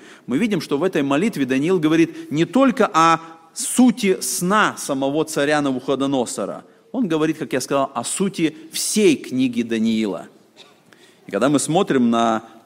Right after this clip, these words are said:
суть, мы можем увидеть, что Писание показывает нам, что все империи, которые существуют, они существуют по воле Божией, и они приходят к своему окончанию.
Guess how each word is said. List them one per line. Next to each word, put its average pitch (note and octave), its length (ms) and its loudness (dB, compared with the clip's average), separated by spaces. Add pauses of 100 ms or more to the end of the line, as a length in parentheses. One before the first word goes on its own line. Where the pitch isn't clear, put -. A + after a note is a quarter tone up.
(120)
суть, - 500 -4 (600)
мы G#2+ 80 -4
можем E3+ 320 4
увидеть, D#3+ 440 2
что C3+ 540 2 (220)
Писание C3+ 640 0
показывает C#3+ 880 0
нам, G#2 220 -2
что - 220 -6
все - 340 -4
империи, E3 720 0
которые A2 400 -4
существуют, A#2+ 880 -2 (600)
они B2 580 2 (460)
существуют D#3 680 2
по B2+ 120 4
воле A#2+ 300 4
Божией, C3+ 680 0 (300)
и B2 60 -6
они B2+ 160 4
приходят C#3+ 500 0
к - 40 -8
своему A#2 360 2
окончанию. F#2+ 800 -2